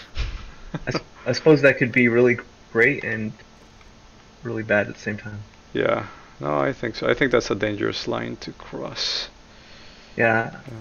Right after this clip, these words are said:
Speaker 1: I think, I think most technology is not good or evil. I think it's all in how it's used and how much we let it take over our lives.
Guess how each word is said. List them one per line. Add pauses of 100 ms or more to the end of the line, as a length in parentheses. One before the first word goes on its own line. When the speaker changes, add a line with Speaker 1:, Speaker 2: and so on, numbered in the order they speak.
(140)
Speaker 1:
I
think,
I
think (140)
most
technology
is
not (760)
good
or
evil.
I
think
it's (220)
all
in
how
it's
used
and
how
much
we
let
it (280)
take
over
our (280)
lives.